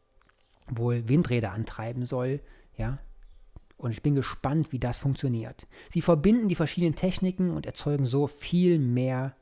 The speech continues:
Potenzial. Im Hintergrund siehst du noch ein Regal mit verschiedenen anderen Sachen und Experimenten.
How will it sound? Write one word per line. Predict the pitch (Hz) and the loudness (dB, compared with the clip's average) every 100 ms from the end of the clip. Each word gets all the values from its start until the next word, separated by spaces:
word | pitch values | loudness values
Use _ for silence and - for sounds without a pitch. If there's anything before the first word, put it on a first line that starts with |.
| - | -8
Potenzial. | 135 - 113 - - 113 107 117 - _ _ _ - - | -8 -6 -10 -10 -12 -10 -10 -14 -18 _ _ _ -20 -6
Im | 123 | 0
Hintergrund | 180 180 147 147 | 2 2 2 2
siehst | 139 127 | 2 0
du | |
noch | 113 | 0
ein | 107 | 0
Regal | 107 117 131 127 | -2 -2 0 0
mit | 120 | -2
verschiedenen | 110 - 117 110 | -6 -6 -6 -2
anderen | 120 117 | -2 0
Sachen | 113 110 - | -2 -4 -4
und | 117 | -6
Experimenten. | 107 - 113 107 104 117 113 | -6 -4 -4 -4 -6 -10 -12